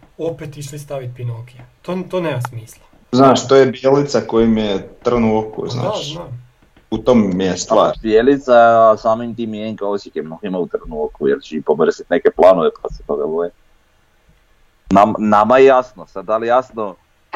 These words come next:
Speaker 3: navijačima drugih klubova, a vidim po svemu da nije, e, to je drugi par opanaka. Isto ovo što smo sad se dotakli, je li, te korporacije, njima i dalje to nije jasno. Navijačima ni jednog ni drugog kluba, većini.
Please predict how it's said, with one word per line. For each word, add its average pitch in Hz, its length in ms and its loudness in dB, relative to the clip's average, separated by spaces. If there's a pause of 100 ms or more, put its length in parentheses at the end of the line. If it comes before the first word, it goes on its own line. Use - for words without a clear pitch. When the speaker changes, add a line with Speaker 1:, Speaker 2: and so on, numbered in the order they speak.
(160)
Speaker 3:
navijačima 107 880 0
drugih 117 340 -2
klubova, 107 580 2
a 92 80 0
vidim 98 440 -8
po 92 180 -10
svemu 92 400 -4
da 87 140 -6
nije, 92 360 -2 (1080)
e, - 60 -8 (100)
to 73 60 0
je 65 180 2
drugi 90 340 -2
par 80 220 2
opanaka. 76 440 -4 (320)
Isto 107 280 -2
ovo 110 180 6
što 107 160 -6
smo 98 140 -16
sad 113 220 -2
se 104 60 -10
dotakli, 101 500 -2
je 98 80 0
li, 98 180 -4 (420)
te - 120 -6
korporacije, 95 760 2 (440)
njima 92 220 -6
i 82 40 -2
dalje 85 280 2
to - 100 -6
nije 50 220 -16
jasno. - 280 -10 (680)
Navijačima 69 500 2
ni 78 120 -2
jednog 92 260 2
ni 85 100 -2
drugog 80 300 0
kluba, 76 200 -6 (120)
većini. 71 340 -6